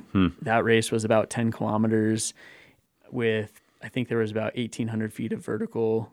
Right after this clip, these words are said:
Speaker 2: gain and loss.
Speaker 1: Yeah.
Speaker 2: And it
Speaker 1: So over the course of, like, three point one miles, basically on the way up, you're gaining almost two thousand feet.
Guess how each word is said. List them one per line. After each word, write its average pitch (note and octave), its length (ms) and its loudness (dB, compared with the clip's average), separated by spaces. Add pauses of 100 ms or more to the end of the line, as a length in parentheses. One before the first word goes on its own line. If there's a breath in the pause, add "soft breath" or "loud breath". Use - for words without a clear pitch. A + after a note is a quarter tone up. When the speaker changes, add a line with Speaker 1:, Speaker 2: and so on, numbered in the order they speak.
Speaker 2:
gain A2 240 -4
and G#2+ 120 -6
loss. B2+ 580 -4
Speaker 1:
Yeah. E2 300 0
Speaker 2:
And - 260 -6
it A#2+ 80 -6
Speaker 1:
So F#2+ 180 6
over F#2 160 4
the F2+ 100 2
course F2+ 360 0
of, F2+ 60 -4
like, E2 280 -2
three G2+ 220 2
point F#2+ 280 -2
one F2+ 180 0
miles, E2 360 2
basically E2+ 460 -2
on D#2 100 -2
the D#2+ 80 -6
way D#2+ 180 0
up, D2+ 280 -2 (420 soft breath)
you're F#2+ 100 -6
gaining E2 320 0
almost D#2+ 380 -8
two F2+ 120 -6
thousand D#2 380 -2
feet. D#2+ 300 -10